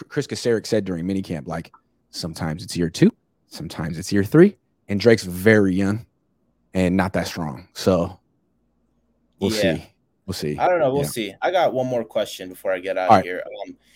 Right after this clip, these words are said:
Speaker 2: you know how they always make that random midseason trade, you know, Christian McCaffrey, Emmanuel
Speaker 1: Their move.
Speaker 2: Sanders?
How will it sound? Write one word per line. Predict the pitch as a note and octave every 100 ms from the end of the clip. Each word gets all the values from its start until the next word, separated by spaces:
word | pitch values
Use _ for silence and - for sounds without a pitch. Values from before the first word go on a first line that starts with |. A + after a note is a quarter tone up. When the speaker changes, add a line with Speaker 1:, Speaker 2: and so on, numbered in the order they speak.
| _
Speaker 2:
you | B2
know | E3+ F#3+ - A#2 -
how | C3+
they | C#3
always | B2 D3 C3+
make | B2 C3
that | B2 G2
random | G#2 A#2 A#2+ A2+ A2
midseason | A#2 - A#2+ G#2 A2+
trade, | - A#2 A2+ A2
you | G#2+
know, | G#2+ A2 F#2+
Christian | - - G#2
McCaffrey, | F#2+ A2 G#2 - G#2+
Emmanuel | G2 G2+ G#2 G2
Speaker 1:
Their | F#2+
move. | C#3 A2+
Speaker 2:
Sanders? | - G2 _ _